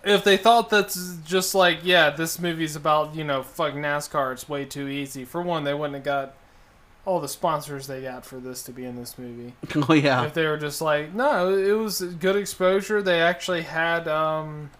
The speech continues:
Speaker 1: uh, Will Ferrell, John C. Reilly, and Sacha Baron Cohen actually come out um,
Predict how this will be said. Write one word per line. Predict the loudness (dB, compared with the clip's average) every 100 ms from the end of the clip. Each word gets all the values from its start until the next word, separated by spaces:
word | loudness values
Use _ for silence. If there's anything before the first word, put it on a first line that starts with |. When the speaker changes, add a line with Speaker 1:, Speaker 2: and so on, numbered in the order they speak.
| _ _ _ _ _ -20 -20 _ _ _
Speaker 1:
uh, | 2 4 4 2 0
Will | 0 -2
Ferrell, | 2 4 4
John | 2 0 0
C. | -2 -4
Reilly, | 2 2 2
and | -2 -4
Sacha | -2 -2 -4
Baron | -2 -2 -2
Cohen | -6 -4 -4 -4 -4
actually | -6 -6 -10
come | -12 -6 -4 -2
out | -2 -4 -8 -18 _ _ _ _ _ _ -4
um, | 2 4 4 2 0 -4 -10